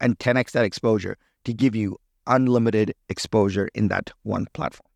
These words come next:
All right, that was the marketing shift I wanted to give you. I wanted to give you this idea that you could take this frequency cap idea and not let that be the crutch and be the, uh, the force that's holding you back in your business. Could you u-, utilize a exponential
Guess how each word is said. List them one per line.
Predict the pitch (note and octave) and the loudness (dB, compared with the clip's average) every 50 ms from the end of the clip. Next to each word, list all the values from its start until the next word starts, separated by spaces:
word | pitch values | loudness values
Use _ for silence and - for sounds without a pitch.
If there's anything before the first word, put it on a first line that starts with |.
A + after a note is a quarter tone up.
| _ _ _ _ _ _ _ _ | _ _ _ _ _ _ _ _
All | - - | -6 -4
right, | E2+ - - | -4 -4 -4
that | G2+ - B2+ - - | 0 0 0 2 2
was | F#3+ E3+ | 0 2
the | - G3+ D3 A#2+ - _ _ _ _ - | 2 0 -2 -4 -6 _ _ _ _ -4
marketing | - B2+ A2 A#2 - C3+ A#2 A2 | 0 2 2 2 2 2 0 0
shift | - B2+ G2 A2+ | 0 -2 0 0
I | |
wanted | G#2 F#2+ G2 G2+ G2+ F#2+ | 0 0 0 0 -2 -2
to | G2 | -4
give | F2 G2 F#2+ | -4 -4 -2
you. | G2+ G2+ | 0 0
I | G2+ | 0
wanted | G#2+ A2+ A#2+ B2+ D3 | 0 0 0 0 0
to | D3+ C#3+ | 0 0
give | B2+ C3 B2 | -2 -2 -2
you | C3 | -2
this | A#2+ A#2+ - - | -4 -4 -4 -2
idea | A#2 A2+ F2+ F#2 G2 F#2 F2+ F#2 - _ _ _ _ _ | -2 -2 0 0 -2 -2 -4 -6 -10 _ _ _ _ _
that | - A2+ A2 | -8 -6 -2
you | G#2+ A#2+ A#2 | 0 0 0
could | - B2+ - | 0 -2 -2
take | - B2+ G2+ - - | 0 -2 -2 -2 -4
this | - - | -10 -10
frequency | - - B2+ C3 - - C#3+ C#3 - C3+ | -6 -2 0 0 0 0 -2 -2 -2 -2
cap | - D3 - G#2+ | -2 -2 -2 -2
idea | B2 A#2 G#2 F#2 F#2+ G2 F#2+ - - | 0 -2 -2 -2 -4 -4 -6 -6 -6
and | - A#2 G#2 G#2 G2 - - - _ - | -4 -2 -2 -2 -4 -6 -10 -20 _ -8
not | - A#2 A#2 A#2 B2+ - | -4 -2 0 0 0 0
let | C3+ B2 A#2 - | 0 0 0 0
that | - A2+ G#2 - - _ - A#2 A2+ | 0 0 0 -2 -4 _ -12 -10 -6
be | G2+ - G#2+ G#2 G#2 G#2 G#2 | -2 -2 0 0 0 0 -2
the | F2+ F#2+ G#2+ F#2 | -2 -4 -6 -8
crutch | - - - A#2 A2 - - - - | -4 0 2 2 2 2 -2 -4 -2
and | - A2 G2+ G#2 F2+ | -2 0 0 0 0
be | F#2+ G#2 G#2+ G#2 | 0 -2 -2 -2
the, | F2+ G2 F#2+ E2+ - - - | 0 -2 -2 -4 -4 -6 -4
uh, | A2 G#2+ G2+ G#2 G2+ - _ - | -2 -2 -2 -4 -6 -10 _ -8
the | - - | -6 -6
force | - - A#2 A2+ A2 - | -4 -2 -2 -2 -2 -2
that's | G2+ - | -4 -4
holding | - G#2+ G#2+ G2+ G#2+ | -2 -2 -2 0 -2
you | G#2 | -2
back | F#2 F#2 F#2 - | -2 -2 -2 -2
in | - G2+ | -2 -4
your | G2 F2 | -4 -2
business. | G2 F2+ F2 F#2 F#2 - - _ _ _ _ _ _ _ - | -2 -4 -4 -4 -6 -8 -10 _ _ _ _ _ _ _ -4
Could | - D#3+ C3+ C3 | -2 -2 0 0
you | E3 F#3 | 0 0
u-, | F3 C#3+ C#3+ D3+ - | 0 0 -2 -4 -4
utilize | D3 C3 C#3+ D3 D3 C3+ A#2+ F#2+ F#2 F2+ G#2+ - - - _ _ _ _ _ _ _ _ - | -4 -2 0 2 2 2 2 2 0 -2 -2 -6 -10 -14 _ _ _ _ _ _ _ _ -2
a | A#2+ B2 A#2 A2+ G2+ | 0 2 2 2 0
exponential | - - C3 - - - B2+ C3 B2 A#2+ - - C#3+ B2 A#2 A2+ | 0 -2 -4 -4 -4 -2 0 0 0 0 0 0 0 0 0 0